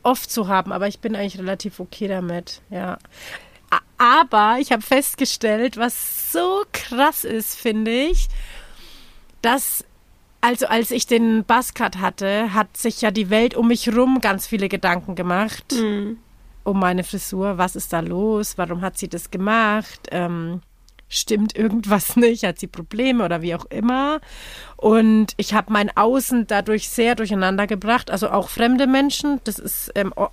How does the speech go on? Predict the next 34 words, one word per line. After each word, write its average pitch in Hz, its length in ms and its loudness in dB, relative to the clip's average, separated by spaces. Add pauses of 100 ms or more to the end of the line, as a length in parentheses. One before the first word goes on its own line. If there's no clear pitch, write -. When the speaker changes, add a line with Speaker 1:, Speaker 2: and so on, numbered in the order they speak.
Speaker 1:
also 208 240 -2 (460)
war 202 240 0
offensichtlich. 277 1120 0 (1000)
Aber 214 280 2
ich 339 240 4
hab 254 160 2
mir 214 120 4
keine 180 300 0
Gedanken 175 460 -2
gemacht 170 440 -4
um 180 140 -4
meine 175 300 0
Haare, 175 360 -2
weil 175 200 0
ich - 140 -6
wusste 240 280 2
einfach, 240 160 2
die - 140 -4
sind - 240 -2
kurz, - 420 0
ne? 233 240 4
Also 226 240 2 (140)
Speaker 2:
Ja. 214 80 4
Speaker 1:
es 202 400 0
kann 233 160 4
nix 240 240 0
falsch 190 320 0
liegen 285 500 4
und 247 180 4
so 226 140 0
weiter 208 180 2
und 214 60 0
so 214 80 -4
fort. 240 380 -2